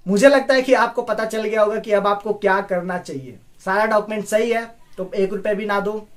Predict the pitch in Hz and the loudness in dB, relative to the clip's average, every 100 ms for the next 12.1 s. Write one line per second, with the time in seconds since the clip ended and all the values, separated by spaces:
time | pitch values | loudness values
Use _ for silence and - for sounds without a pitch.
0 | - 165 170 196 202 208 151 175 180 196 | -10 -6 -4 0 0 0 -6 -8 -6 -2
1 | 196 196 196 185 190 180 196 196 202 196 | 0 2 -2 -4 -6 -2 -2 -2 -2 -4
2 | 190 190 208 190 202 190 196 - - - | -4 -12 -10 -4 -2 -2 -10 -18 -20 -20
3 | - 214 214 214 190 180 190 208 180 196 | -12 -6 -4 -2 0 0 0 0 2 0
4 | 208 196 208 196 190 190 202 190 190 190 | 2 2 2 0 0 -2 -2 -2 -2 -2
5 | 190 185 190 196 190 185 - 202 185 190 | -4 -2 -2 -2 -2 -4 0 -2 -2 -4
6 | 220 202 202 180 190 196 - 208 202 208 | -4 -2 0 0 0 -2 -2 -8 -6 -4
7 | 202 - - - 151 - 185 180 175 233 | -4 -6 -20 -14 -10 -4 -2 -2 2 2
8 | 220 202 220 220 233 220 208 214 190 214 | 2 0 0 0 -2 -2 -2 -2 0 -2
9 | 214 185 165 165 196 208 - 202 202 202 | -2 -2 -2 -2 -2 -2 -2 -2 -2 -4
10 | 208 196 190 190 180 196 196 190 190 185 | 0 0 0 -2 -4 -2 0 -2 -2 -2
11 | 190 185 147 147 151 135 139 131 127 - | -2 -4 -8 -8 -10 -12 -12 -10 -12 -16